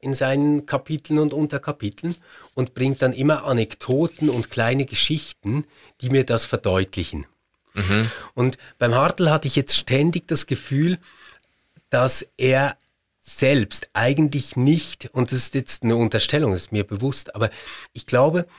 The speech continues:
Speaker 1: dass diese Geschichten nicht die Lernorte sind, wo er zu seinen Haltungen kommt,
Speaker 2: Mhm.
Speaker 1: sondern ich glaube, dass es quasi die Bilder sind, die illustrieren, was er sagen möchte.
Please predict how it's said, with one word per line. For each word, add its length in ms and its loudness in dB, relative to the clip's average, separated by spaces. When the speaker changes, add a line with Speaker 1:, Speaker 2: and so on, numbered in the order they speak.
Speaker 1:
dass 180 -6
diese 240 0
Geschichten 800 -2
nicht 460 -2
die 100 -2
Lernorte 920 0
sind, 460 -2
wo 120 0
er 140 2
zu 100 -8
seinen 400 0
Haltungen 580 0
kommt, 540 -6
Speaker 2:
Mhm. 420 0
Speaker 1:
sondern 260 2
ich 140 -2
glaube, 380 2
dass 180 -6
es 160 -4
quasi 440 -4
die 140 -10
Bilder 480 0
sind, 400 -2
die 180 -8
illustrieren, 720 -2
was 200 -2
er 80 0
sagen 420 -2
möchte. 420 -6